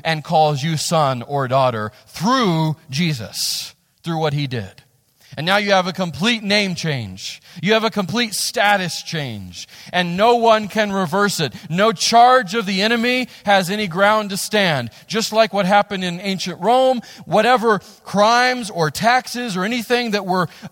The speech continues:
attached to the name of the person being adopted, it all just went away. It was voided.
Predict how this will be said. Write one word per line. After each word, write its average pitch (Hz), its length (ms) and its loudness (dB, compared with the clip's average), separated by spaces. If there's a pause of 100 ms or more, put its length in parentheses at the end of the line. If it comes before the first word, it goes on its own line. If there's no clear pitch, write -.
attached 196 540 2
to 220 80 -2
the 180 100 -2
name 196 400 0
of 196 80 -2
the 175 80 -2
person 208 400 -2
being 196 220 -2
adopted, 202 500 2 (220)
it 190 120 0
all 240 200 6
just 175 180 -4
went 220 140 -2
away. 208 420 2 (200)
It 208 140 0
was 185 200 0
voided. 214 480 2